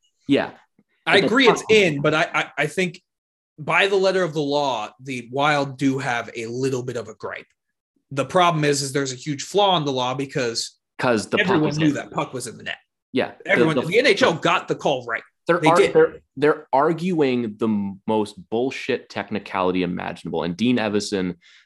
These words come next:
Speaker 1: goes in his press conference after the game. So, "I said to the refs, 'Who made the call?' You guys, the league." And they said, "The league did." And then I asked, "Did you guys see it in the net?" And they said, "No, we didn't see it in the net." So I'm re-, I'm really looking forward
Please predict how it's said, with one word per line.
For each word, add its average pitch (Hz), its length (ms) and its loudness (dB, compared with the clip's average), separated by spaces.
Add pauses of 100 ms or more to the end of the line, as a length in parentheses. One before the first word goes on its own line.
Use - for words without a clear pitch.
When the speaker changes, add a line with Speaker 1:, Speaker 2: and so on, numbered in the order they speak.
(180)
Speaker 1:
goes 101 720 0 (260)
in 107 100 -2
his 101 120 -4
press 104 240 -4
conference 90 360 -6
after 90 260 -6
the 92 100 -4
game. 85 260 -6
So, 85 140 -4
"I 87 100 -2
said 123 240 -2
to 120 60 0
the 110 100 2
refs, 107 240 -2
'Who 123 120 0
made 113 260 0
the 107 60 -6
call?' 110 400 -4
You 87 100 -8
guys, 90 300 -8
the 90 80 -8
league." 113 320 -2
And 85 100 -6
they 87 80 -2
said, - 280 -8
"The 90 60 -4
league 120 300 0
did." 65 260 -6 (400)
And - 80 -6
then 127 80 0
I 131 100 0
asked, 117 200 -4
"Did 98 140 -2
you 123 80 0
guys 110 260 0
see 101 240 0
it 104 80 0
in 110 120 0
the 104 80 -2
net?" 98 360 -4
And 87 220 -10
they 90 120 -4
said, 87 380 -6
"No, 120 200 0
we 90 140 -2
didn't 90 160 -6
see - 160 -8
it 87 40 -6
in 92 80 -10
the 98 120 -6
net." - 100 -10
So - 120 -6
I'm 87 160 -2
re-, 143 160 4
I'm 90 240 -4
really 120 240 2
looking 87 360 -6 (180)
forward 80 380 -8